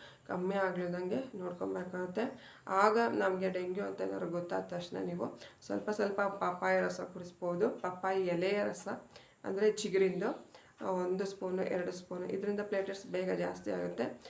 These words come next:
ಪಪ್ಪಾಯ ಹಣ್ಣು ತಿನ್ನೋಕೆ ಹೇಳ್ತಾರೆ, ಹಾಗೆ ಕಿವಿ ಫ್ರೂಟ್ ಕೂಡ ಕೊಡ್ತಾರೆ. So ಇದು ಇದಾಗಿತ್ತು ಫ್ರೆಂಡ್ಸು ಇವತ್ತಿನ ಒಂದು ಇನ್ಫಾರ್ಮೇಷನು.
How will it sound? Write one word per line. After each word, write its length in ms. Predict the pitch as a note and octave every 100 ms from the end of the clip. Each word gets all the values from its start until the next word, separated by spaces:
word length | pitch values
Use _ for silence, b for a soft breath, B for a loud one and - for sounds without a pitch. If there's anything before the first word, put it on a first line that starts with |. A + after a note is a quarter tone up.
| B B
ಪಪ್ಪಾಯ 380 | - F#3+ G3+ F#3+
ಹಣ್ಣು 260 | F3+ F3+ G3
ತಿನ್ನೋಕೆ 400 | F#3+ F3+ F3 F3
ಹೇಳ್ತಾರೆ, 340 | E3+ F3 F3
ಹಾಗೆ 260 | A3 G#3 G#3+
ಕಿವಿ 260 | G#3+ G3
ಫ್ರೂಟ್ 300 | F#3 F#3 F3+
ಕೂಡ 160 | F3+ F3+ C#4+ - B B B -
ಕೊಡ್ತಾರೆ. 640 | G3 - F3 - - - - -
So 120 | G#3+
ಇದು 180 | G#3 A3+ A3 G#3+ G3+ G3+ G3+
ಇದಾಗಿತ್ತು 460 | G3 G3 G3+ G3
ಫ್ರೆಂಡ್ಸು 640 | F#3+ F#3+ F#3+ - F#3+ F#3 -
ಇವತ್ತಿನ 360 | F#3 F3+ F#3 F#3
ಒಂದು 240 | F#3+ F#3
ಇನ್ಫಾರ್ಮೇಷನು. 920 | F3+ F3 F#3+ F#3+ F#3 F#3 G3+ B3+ -